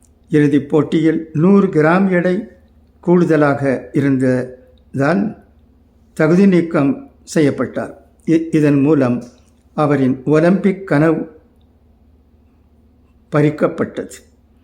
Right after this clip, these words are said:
ஐம்பது கிலோ எடை பிரிவு போட்டியில் பங்கேற்க ஐம்பத்தி மூன்று கிலோ எடையில் இருந்த அவர் இரவு முழுவதும் தொடர்ச்சியாக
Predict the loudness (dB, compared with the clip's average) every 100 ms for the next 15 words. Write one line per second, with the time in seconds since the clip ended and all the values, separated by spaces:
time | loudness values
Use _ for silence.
0 | _ _ _ -2 0 2 2 0 -2 0
1 | 2 0 -4 -14 _ _ _ -2 0 2
2 | 0 0 0 2 2 0 -4 -10 -4 -2
3 | -2 -2 -2 -4 -10 _ _ _ _ _
4 | 0 2 2 0 0 -2 -4 -4 -2 0
5 | 0 0 0 2 0 0 -4 -8 -20 _
6 | _ _ _ _ 0 2 2 0 -8 -4
7 | -2 2 2 2 0 -2 -2 -4 -4 -2
8 | 0 0 -4 -10 -20 _ _ _ -2 2
9 | 2 2 0 2 2 2 2 0 0 -8
10 | _ _ _ _ 0 0 0 -2 -2 0
11 | -2 -4 -6 -10